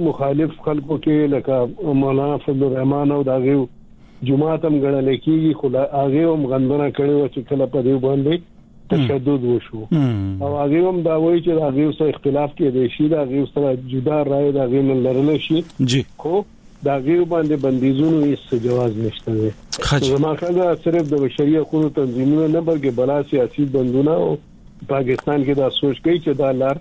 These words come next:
Speaker 1: ټیک نه ده.
Speaker 2: ښه جي. عطا الله جان صاحب، د دې، آه، اعلامیې یا د دې فرمان د خپرېدو نه وروستو، آه، په داسې حال کې چې تاسو د یولسم اکتوبر د قومي عدالت دپاره هلې ځلې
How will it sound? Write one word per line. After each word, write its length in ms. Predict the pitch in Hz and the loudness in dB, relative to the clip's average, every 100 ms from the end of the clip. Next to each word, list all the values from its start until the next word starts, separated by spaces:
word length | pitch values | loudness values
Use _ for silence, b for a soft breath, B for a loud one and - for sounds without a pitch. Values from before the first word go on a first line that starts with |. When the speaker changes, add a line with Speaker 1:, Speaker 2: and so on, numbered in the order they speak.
| - - - - | -10 -20 -20 -4
Speaker 1:
ټیک 180 | 143 - 123 | -4 -2 -2
نه 100 | 127 | -4
ده. 80 | 95 85 - - - - | -4 -12 -20 -16 -4 0
Speaker 2:
ښه 100 | 139 | 0
جي. 60 | 92 - B B - | -4 -14 B B -4
عطا 180 | 170 | -2
الله 160 | 214 233 | 0 0
جان 160 | 254 240 | 0 -2
صاحب، 140 | 233 | -2
د 120 | 190 208 | -2 0
دې، 140 | 240 233 226 - 170 | 2 0 -2 -4 -2
آه، 240 | 170 170 175 165 | 2 2 0 0
اعلامیې 680 | 160 160 165 170 190 196 165 | 0 2 2 2 2 2 0
یا 80 | 170 | -2
د 120 | 151 151 | -2 0
دې 100 | 175 139 | 0 0
فرمان 580 | 151 135 143 160 165 160 135 | -2 0 2 2 2 0 -2
د 40 | - | -4
خپرېدو 420 | - 127 127 165 | -2 0 0 2
نه 40 | 151 | 2
وروستو، 520 | 131 156 143 - 160 156 151 151 - - | 2 0 -4 -4 0 2 0 -2 -6 -8
آه، 520 | 131 131 127 123 123 123 117 | -2 0 2 2 0 -2 -4
په 60 | 123 | -2
داسې 180 | 143 135 131 | -2 0 0
حال 180 | 143 147 | 0 0
کې 160 | 135 123 | -4 -6
چې 40 | 139 | -4
تاسو 160 | 127 127 | -2 0
د 80 | 123 | 2
یولسم 460 | 117 113 - 143 131 | 2 0 0 0 0
اکتوبر 480 | - 120 110 123 120 117 | -2 -4 0 0 0 -2
د 160 | 113 113 | -2 0
قومي 220 | 117 120 | 2 0
عدالت 320 | 107 110 117 113 | 0 0 -2 -2
دپاره 320 | 104 117 113 113 | -4 -2 -2 0
هلې 160 | 117 107 | 0 0
ځلې 160 | 113 | 0